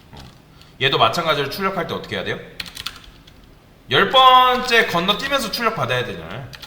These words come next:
네임 이런 식으로, 그렇죠?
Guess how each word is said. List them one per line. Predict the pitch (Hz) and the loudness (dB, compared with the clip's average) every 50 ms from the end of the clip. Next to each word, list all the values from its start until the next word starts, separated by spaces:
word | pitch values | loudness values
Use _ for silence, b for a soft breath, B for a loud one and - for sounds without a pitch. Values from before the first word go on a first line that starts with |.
| - - - - - - - - - - - - - - - - - - - _ - - - _ _ _ - - - - | -20 -20 -20 -20 -20 -20 -20 -20 -20 -20 -20 -20 -20 -20 -20 -20 -20 -20 -20 _ -20 -20 -20 _ _ _ -20 -20 -16 -12
네임 | 87 95 117 139 156 165 180 175 - - - - - - - - - - - - - - - - _ - - - - - - - - - - - - - - - - - - - | -10 -8 -6 -6 -8 -8 -12 -16 -16 -18 -20 -20 -20 -20 -20 -20 -20 -20 -20 -20 -20 -20 -20 -20 _ -20 -20 -18 -18 -18 -16 -16 -16 -14 -12 -14 -14 -16 -16 -20 -20 -20 -20 -14
이런 | 90 92 92 | -12 -12 -12
식으로, | 90 - - - - - - - - - _ - _ - _ - | -12 -12 -14 -16 -18 -20 -20 -20 -20 -20 _ -20 _ -20 _ -20
그렇죠? | - - - 139 | -18 -16 -16 -16